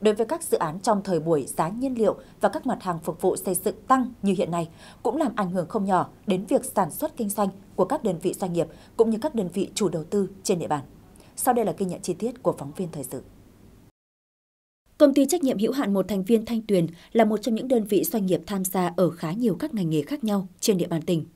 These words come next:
trong những năm qua. Đây là một trong những đơn vị doanh nghiệp được đánh giá là có chiến lược phát triển tốt,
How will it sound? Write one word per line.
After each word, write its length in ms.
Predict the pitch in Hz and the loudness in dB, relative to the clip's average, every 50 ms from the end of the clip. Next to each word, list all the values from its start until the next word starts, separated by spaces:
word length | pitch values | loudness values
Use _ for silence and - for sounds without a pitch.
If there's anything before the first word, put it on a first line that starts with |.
| _ | _
trong 160 | - - 185 175 | -2 -2 0 0
những 120 | 180 - | -2 -2
năm 140 | 226 208 175 | -4 -6 -4
qua. 240 | - 175 170 170 175 - - - - - - - - - - - _ - | -2 -2 -2 -2 -4 -10 -20 -18 -18 -18 -18 -18 -20 -20 -20 -14 _ 6
Đây 120 | 247 277 | 6 8
là 80 | 277 247 | 8 8
một 180 | 220 208 196 | 4 0 -2
trong 140 | - 254 220 | -2 -2 -2
những 140 | 226 - 247 | -2 0 0
đơn 160 | 254 226 202 | 0 0 2
vị 180 | 208 208 185 131 | 0 0 0 0
doanh 240 | - - 208 185 180 | 0 -2 -2 0 2
nghiệp 140 | 175 160 - - - - - - - | 2 0 0 -4 -16 -20 -10 2 8
được 220 | 220 226 220 - | 8 8 8 6
đánh 140 | 202 180 170 214 - - | 0 0 0 0 -2 -2
giá 180 | - 180 165 196 | -2 0 0 0
là 120 | 262 262 - | -2 -4 -4
có 140 | - 190 185 | -2 -4 -4
chiến 220 | 185 - - 170 208 | -2 0 0 0 2
lược 180 | 254 214 - - | 2 -2 -2 -2
phát 140 | 269 285 | -6 -4
triển 140 | - - 247 180 | 0 0 0 0
tốt, 140 | - 202 262 | 0 -2 -2